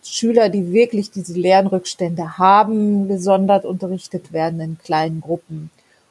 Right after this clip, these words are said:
Und da, äh, ist ja durchaus denkbar, dass beispielsweise auch Studierende oder pensionierte Lehrer nochmal aktiviert werden, um diese Schüler zu unterrichten.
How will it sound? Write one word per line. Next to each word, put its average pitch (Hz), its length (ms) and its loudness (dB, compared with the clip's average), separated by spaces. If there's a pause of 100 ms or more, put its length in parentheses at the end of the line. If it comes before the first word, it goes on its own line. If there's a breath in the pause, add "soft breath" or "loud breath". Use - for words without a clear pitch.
Und 196 320 0 (100)
da, 214 520 4
äh, 196 260 4 (100)
ist 208 240 -4
ja 196 140 4
durchaus 196 500 -2
denkbar, 208 960 2
dass - 540 -4
beispielsweise - 680 -2
auch - 80 -10
Studierende 196 1500 2
oder 156 720 2
pensionierte 196 720 2
Lehrer 170 560 0 (340 soft breath)
nochmal 180 520 4
aktiviert 214 760 0
werden, 190 460 2 (440 soft breath)
um 240 240 2
diese 214 220 2
Schüler 185 400 0
zu - 100 -6
unterrichten. 233 880 -2